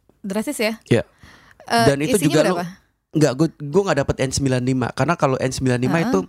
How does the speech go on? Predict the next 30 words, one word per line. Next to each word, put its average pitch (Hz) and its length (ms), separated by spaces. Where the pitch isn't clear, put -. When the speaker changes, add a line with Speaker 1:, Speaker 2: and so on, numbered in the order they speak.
Speaker 2:
lu 165 120
mesti 160 280
beli 123 240
satu 135 280
box. - 560
Satu 170 240
Speaker 1:
Oke. - 80
Speaker 2:
box 165 180
hampir 135 160
dua 127 220
juta 117 260
sekarang. 113 480
Speaker 1:
Bu, 196 260
gila 170 480
ya. 175 240
Speaker 2:
Gila - 200
Speaker 1:
Aslinya 269 320
Speaker 2:
banget. 302 80
Speaker 1:
berapa 220 220
harganya? 294 380
Speaker 2:
Aslinya 139 400
nggak 143 120
sampai 117 200
segitu. 120 320
Gue 139 240
taunya 156 680
N 131 140
sembilan 127 260
lima 123 200
itu 170 200